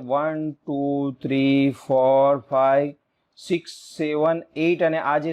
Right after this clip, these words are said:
શોધવાનો છે એ નાઇન. ઓકે, તો હવે તમારા માટે I think એક્ઝામ્પલ બહુ ઇઝી થઈ ગયા. ચલો નેક્સ્ટ જોઈ લઈએ આપણે ફટાફટ, ફટાફટ. ચલો, દરેક વર્ષનું વલણ શોધવાનું છે, મતલબ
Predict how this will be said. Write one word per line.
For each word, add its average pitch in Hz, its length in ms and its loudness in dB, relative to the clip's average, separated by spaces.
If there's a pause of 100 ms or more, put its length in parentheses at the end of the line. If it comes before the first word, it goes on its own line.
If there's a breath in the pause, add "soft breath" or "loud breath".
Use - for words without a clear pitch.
શોધવાનો 139 420 -2 (100)
છે 143 120 -6 (120)
એ 131 40 -4 (200)
નાઇન. 117 240 -6 (760)
ઓકે, 180 300 0 (840)
તો 151 100 0
હવે 147 320 2
તમારા 180 300 0
માટે 170 160 0
I 165 180 0
think 160 180 -6
એક્ઝામ્પલ 147 520 -2
બહુ 143 220 -2
ઇઝી 139 240 -4
થઈ 156 160 2
ગયા. 170 180 0 (240)
ચલો 135 180 0
નેક્સ્ટ 143 380 -4
જોઈ 165 180 0
લઈએ 170 160 2
આપણે 165 260 0
ફટાફટ, 151 380 -2
ફટાફટ. 160 380 0 (360)
ચલો, 131 200 2 (140)
દરેક 196 360 2
વર્ષનું 175 1160 -4
વલણ 156 360 0
શોધવાનું 151 500 -4
છે, 160 120 -4
મતલબ 139 360 -4